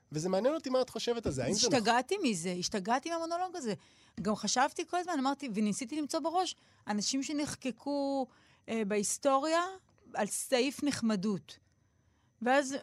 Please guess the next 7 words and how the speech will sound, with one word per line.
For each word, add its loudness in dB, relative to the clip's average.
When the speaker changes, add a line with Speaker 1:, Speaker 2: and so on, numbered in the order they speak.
Speaker 2:
לא 6
מצאתי -2
לי -2
אנשים -4
על -4
סעיף -6
נחמדות, -4